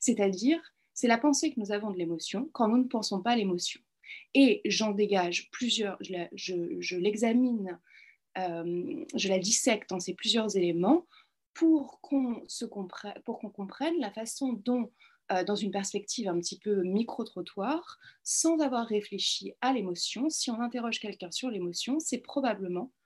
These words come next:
ce discours qui va être posé. Ça va dégager des éléments importants avec lesquels les psychologues vont jouer, euh, et qu'ils vont mettre en relation de manière différente. Et donc, je donne cette définition-là des émotions qui,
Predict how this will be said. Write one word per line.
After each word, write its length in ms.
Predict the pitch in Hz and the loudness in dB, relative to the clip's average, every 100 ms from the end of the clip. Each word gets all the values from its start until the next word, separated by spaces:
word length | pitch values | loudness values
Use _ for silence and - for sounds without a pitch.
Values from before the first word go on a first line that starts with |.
| _ | _
ce 160 | - | -2
discours 640 | 254 208 - - 226 294 - | 0 0 -2 -2 -2 -2 -4
qui 200 | - 185 | -8 -4
va 280 | 202 254 - _ _ _ _ | -2 -2 -6 _ _ _ _
être 260 | 220 226 226 | -4 -4 -6
posé. 380 | 208 180 - _ _ _ _ _ _ - | -4 -4 -6 _ _ _ _ _ _ -20
Ça 160 | - 202 | -8 -4
va 100 | 185 | -2
dégager 420 | 208 214 208 190 | 0 0 0 -2
des 180 | 170 185 | -2 -2
éléments 420 | 180 180 175 170 _ _ - | 0 2 0 -4 _ _ -6
importants 600 | 233 226 190 - 214 320 - _ - - _ | -4 -4 -8 -8 -6 -6 -8 _ -20 -20 _
avec 340 | 208 214 208 208 | -4 -2 -2 -2
lesquels 400 | 202 196 185 180 | -4 -2 0 0
les 140 | 185 | 0
psychologues 580 | - - 196 185 170 170 | -2 -2 -2 0 -2 -4
vont 260 | 165 165 151 - | -4 -4 -4 -10
jouer, 480 | 190 170 208 339 - - - - _ - | -10 -2 0 0 -6 -20 -20 -20 _ -2
euh, 380 | 196 175 175 175 | 0 0 0 -2
et 240 | - 208 196 | 2 2 2
qu'ils 240 | - 185 | -4 -4
vont 220 | 170 185 | 0 2
mettre 260 | 175 196 196 | 4 2 -2
en 40 | |
relation 380 | 190 185 185 196 | -4 -2 -2 0
de 60 | 180 | 2
manière 280 | 175 175 | 2 0
différente. 720 | 165 156 - 175 160 269 311 - | -2 -6 -8 -8 -2 -4 -4 -4
Et 120 | 233 | -4
donc, 260 | 208 247 233 | 2 4 4
je 160 | 202 | 2
donne 340 | 196 196 196 180 | 0 2 2 2
cette 200 | 214 185 | -2 -2
définition-là 720 | 202 202 185 175 170 175 165 _ | -2 0 -2 -2 -2 -4 -4 _
des 240 | 202 233 | 0 0
émotions 460 | 202 170 165 233 302 | 0 -2 -2 -6 -6
qui, 280 | - 233 269 | -6 -4 -4